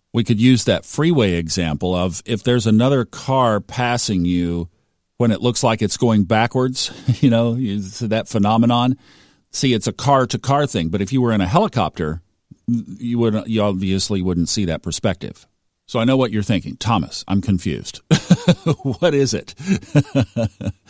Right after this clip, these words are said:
It's both. It's and. It's yeah, uh-huh. It is the universe that we live in. And this is why I don't use one house system. I use a blend of really about three. I use whole sign,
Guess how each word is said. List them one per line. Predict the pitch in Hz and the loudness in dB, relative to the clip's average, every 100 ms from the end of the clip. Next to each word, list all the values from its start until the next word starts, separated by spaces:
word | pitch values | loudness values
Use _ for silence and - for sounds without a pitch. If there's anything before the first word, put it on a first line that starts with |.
| - - - | -18 -18 -6
It's | - 104 | -4 -2
both. | 101 95 65 - - | 0 0 0 -6 -4
It's | 113 107 | -2 -2
and. | - 110 82 71 | -2 -2 -2 -4
It's | - 120 - | -2 -2 -2
yeah, | 120 117 110 71 - | 0 2 2 0 0
uh-huh. | 113 104 120 127 85 - | 0 2 2 2 0 0
It | 110 110 | -2 2
is | 131 123 - | 2 2 0
the | 104 | -2
universe | 107 160 135 98 98 101 | 2 4 2 2 0 0
that | 123 - | -2 -2
we | 113 | 0
live | 110 123 180 120 | 2 4 4 2
in. | 80 73 85 110 _ _ _ _ _ | -2 0 0 -2 _ _ _ _ _
And | 107 117 | 0 2
this | 170 | 2
is | 175 - | 0 0
why | 135 123 | 2 2
I | 135 | 2
don't | 131 123 113 | 0 -2 0
use | 131 123 | 0 0
one | 92 107 120 120 113 | 0 0 2 2 0
house | 104 139 135 - - | 0 0 -2 -4 -6
system. | - 87 - 76 | -4 -4 -4 -4
I | 87 | -2
use | 113 113 117 | 0 0 0
a | 107 | -2
blend | 92 104 127 113 78 | -2 -2 0 0 -2
of | 73 71 - - _ - | -4 -8 -14 -20 _ -6
really | 190 185 | -4 -2
about | 110 98 - | 0 -2 -4
three. | - 113 113 123 101 78 | -12 -6 0 0 0 -2
I | 90 | -4
use | 101 104 90 | -2 -4 -4
whole | - 143 160 | -2 -2 -2
sign, | - 110 85 80 107 | -2 0 0 0 -2